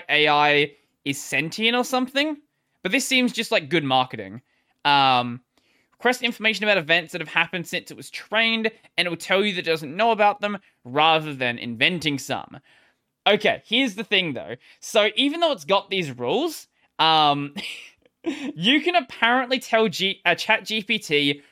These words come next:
to roleplay, and it's more than happy to break any of its own rules. Ask it to roleplay, you know, about certain political events. Ask it to roleplay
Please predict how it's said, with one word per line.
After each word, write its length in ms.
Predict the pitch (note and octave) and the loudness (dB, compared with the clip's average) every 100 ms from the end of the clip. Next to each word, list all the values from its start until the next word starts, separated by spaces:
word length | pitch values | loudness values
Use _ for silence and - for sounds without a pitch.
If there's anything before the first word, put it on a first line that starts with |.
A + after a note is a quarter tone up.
| _ | _
to 240 | - F#3 B2 | -12 -8 -8
roleplay, 1040 | A2 A#2 D#3+ E4+ E4 - C#3+ A#2+ A2+ A#2+ - _ _ | -8 2 4 4 2 0 2 2 2 -2 -6 _ _
and 120 | F#3 G#3+ | 0 2
it's 200 | G#3+ E3 | -2 -6
more 460 | E3 G3+ B3+ C#4 | 0 4 6 6
than 140 | B3 A3+ | 4 2
happy 600 | - F#3 - D#3+ D3+ - _ - | 2 0 0 0 0 -2 _ 0
to 120 | - | 0
break 720 | E3 C3 C3+ F3 G3 G3 - - | 0 -8 2 4 6 2 0 0
any 320 | F3+ F3+ F3 | 2 4 4
of 100 | D#3+ | 4
its 180 | D#3+ - | 0 2
own 260 | C#3+ C3+ | 0 0
rules. 360 | C3+ B2 G#2 - _ _ _ _ - | 0 -2 -4 -12 _ _ _ _ 2
Ask 360 | G3+ A3+ - B3+ | 4 4 2 -4
it 100 | - | 0
to 100 | A#3 | 2
roleplay, 720 | G#3 G#3 G3+ - F#3 F3+ F3 | 4 4 2 0 4 4 4
you 120 | E3+ | 2
know, 220 | D#3+ C#3+ D3 _ _ | 2 2 0 _ _
about 360 | E3+ E3 E3+ E3+ | 0 4 2 2
certain 400 | - F#3+ F3 G3+ | 0 2 2 -6
political 560 | - F3 F3 D#3+ D#3 D3 | -10 -2 0 0 2 2
events. 340 | C3+ C3 C3 F#3 | 2 0 0 2
Ask 320 | G#3 A3 - | 2 0 -6
it 100 | A3 | -6
to 80 | G#3 | 0
roleplay 720 | E3+ E3 D#3+ D#3 D3+ D3+ | 2 2 0 0 2 2